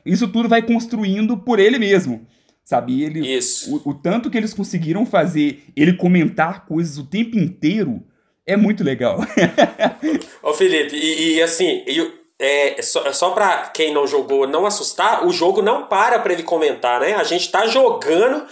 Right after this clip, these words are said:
Speaker 2: e vai rolando os diálogos, ele vai fazendo as piadinhas.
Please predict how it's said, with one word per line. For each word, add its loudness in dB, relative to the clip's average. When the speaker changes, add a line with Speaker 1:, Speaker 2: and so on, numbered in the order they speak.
Speaker 2:
e -4
vai 2
rolando 4
os 0
diálogos, 2
ele 2
vai 0
fazendo 0
as 0
piadinhas. -2